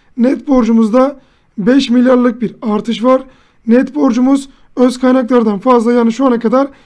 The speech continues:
hiçbir yerden puan veremedik. Bakın öz kaynaklarımızda,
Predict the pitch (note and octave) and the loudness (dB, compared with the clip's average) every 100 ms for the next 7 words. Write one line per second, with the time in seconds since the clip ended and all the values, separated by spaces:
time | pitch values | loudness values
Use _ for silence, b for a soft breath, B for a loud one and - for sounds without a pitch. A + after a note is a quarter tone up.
0 | b - C4 - C#4+ C4+ A3+ G#3 - A#3+ | b -6 -6 0 2 4 2 -2 -2 0
1 | B3+ A#3 C4 A#3 G#3 C4+ - _ _ _ | 0 2 2 0 -2 -6 -10 _ _ _
2 | _ _ _ _ _ _ _ _ G#3+ A#3+ | _ _ _ _ _ _ _ _ -2 0
3 | B3+ C#4+ C#4 C#4 C#4 B3+ B3 B3 C4+ G#3+ | 2 0 -2 0 0 0 -2 -2 0 0
4 | B3+ | 0